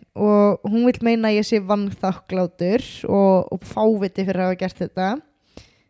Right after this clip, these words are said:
Og h-, hún, henni finnst að ég eigi að hringja í hana og beðast afsökunar, en ég er ekki alveg tilbúin að gera það strax.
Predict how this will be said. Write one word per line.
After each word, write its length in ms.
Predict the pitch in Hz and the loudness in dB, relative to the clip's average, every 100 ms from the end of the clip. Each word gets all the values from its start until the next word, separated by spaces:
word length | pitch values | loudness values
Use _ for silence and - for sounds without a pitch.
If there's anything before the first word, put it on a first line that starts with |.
| _ _ _ _ 220 | _ _ _ _ 2
Og 420 | 233 226 226 226 - _ _ _ _ _ - | 4 6 4 2 -2 _ _ _ _ _ -20
h-, 240 | - 262 214 | -10 -6 -4
hún, 320 | 269 277 269 _ _ _ _ _ _ - | -4 -6 -8 _ _ _ _ _ _ -2
henni 260 | 262 302 | 0 0
finnst 440 | 302 285 285 - - | 0 0 0 -6 -2
að 80 | 240 | 0
ég 260 | 240 233 | 2 2
eigi 160 | 240 233 | 2 2
að 260 | 220 220 226 | 0 -2 -4
hringja 320 | 262 285 294 | -10 -4 -2
í 20 | |
hana 220 | 285 277 | 0 2
og 100 | 247 | 0
beðast 300 | - 254 247 | 0 -2 -2
afsökunar, 800 | - 247 - 208 190 175 175 - - - - - - - | -4 -6 -4 -4 -2 -2 -2 -4 -8 -20 -20 -20 -12 -2
en 100 | 226 | 2
ég 200 | 233 262 | 4 6
er 80 | 262 | 4
ekki 140 | - - | 0 -2
alveg 520 | 277 294 294 294 262 | 0 4 4 4 4
tilbúin 400 | 262 240 220 208 | 4 0 0 -4
að 40 | 196 | -4
gera 200 | 185 180 | -6 -6
það 100 | - | -8
strax. 300 | - - | -14 -14